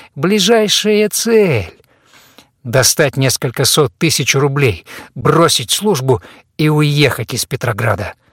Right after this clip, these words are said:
Довольно войны, революции. Жить,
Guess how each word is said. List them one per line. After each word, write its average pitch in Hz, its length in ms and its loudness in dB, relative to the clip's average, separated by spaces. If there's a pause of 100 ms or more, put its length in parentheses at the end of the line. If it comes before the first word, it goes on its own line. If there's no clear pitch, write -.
(720)
Довольно 151 600 2
войны, 139 580 0 (100)
революции. 143 960 -2 (360)
Жить, - 460 -8